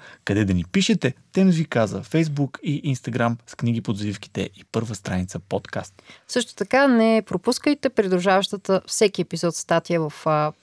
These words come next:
Speaker 2: webcafe точка B G.
Speaker 1: Браво, браво!
Speaker 2: Е. А, ако много ви залипсваме, слушайте ни всеки понеделник от осем и четиридесет в, а, Дарик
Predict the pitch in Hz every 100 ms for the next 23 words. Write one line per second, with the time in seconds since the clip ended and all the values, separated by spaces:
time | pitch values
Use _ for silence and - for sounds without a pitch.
0 | - 139 - 156 - - - 123 107 110
1 | 175 262 - 120 113 110 120 185 160 139
2 | 151 320 - - - - 302 - 262 262
3 | - 202 190 202 220 208 202 247 294 302
4 | 294 277 - 233 226 233 208 - 190 233
5 | 254 247 240 233 226 240 233 208 220 220
6 | - - 202 190 208 202 196 185 185 -
7 | 170 156 165 233